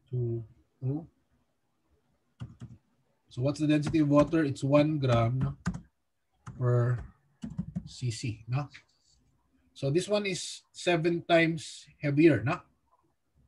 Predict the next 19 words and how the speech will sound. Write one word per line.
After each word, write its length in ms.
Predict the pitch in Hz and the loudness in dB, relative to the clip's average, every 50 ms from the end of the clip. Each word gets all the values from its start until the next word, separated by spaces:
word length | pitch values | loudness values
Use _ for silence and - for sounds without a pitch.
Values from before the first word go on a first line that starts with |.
| _ _ _ _ _ _ _ - - - - - | _ _ _ _ _ _ _ -20 -20 -18 -8 -4
Now 100 | 185 185 | -2 0
there's 200 | 180 214 240 - | 0 0 0 2
a 80 | 269 220 | 0 2
value, 360 | 160 170 180 185 185 196 196 | 4 4 4 6 6 6 6
by 120 | 190 185 | 6 4
the 120 | 170 170 147 | 2 4 4
way, 160 | 135 135 147 | 6 6 4
that 180 | 156 165 - | 4 2 2
we 100 | 160 147 | 0 -2
call 240 | 139 - 160 151 147 | 0 2 2 2 2
as 160 | 139 127 - | 2 -2 -6
the 120 | - 139 123 | -4 -6 -6
specific 600 | - - - - 131 - - 151 - 151 135 127 | -6 -6 -8 -8 -6 -4 -4 -6 -4 -6 -6 -2
gravity. 560 | 123 123 113 110 110 110 - 104 - - - - - - - _ - - - - - - _ _ - - - - - - - _ _ - - - - - - - - - - - - - - - - - - - - - - - - - - _ - | -2 0 0 0 -2 -4 -2 -4 -4 -4 -6 -12 -18 -20 -18 _ -12 -12 -12 -12 -16 -20 _ _ -6 -6 -6 -6 -14 -20 -20 _ _ -20 -20 -20 -20 -20 -20 -20 -20 -20 -20 -20 -20 -20 -20 -20 -20 -20 -20 -20 -20 -20 -20 -20 -20 -20 -20 _ -20
Specific 280 | 170 - 208 220 196 | -14 -12 -8 -2 4
gravity 400 | 185 190 180 180 175 - 190 175 | 6 6 6 6 4 4 4 2
is 120 | 160 127 139 | 2 2 2
merely, 480 | 147 156 156 160 160 156 151 139 135 | 2 4 4 6 6 6 6 6 6
no? 320 | 127 131 131 147 143 131 | 6 4 4 4 2 -2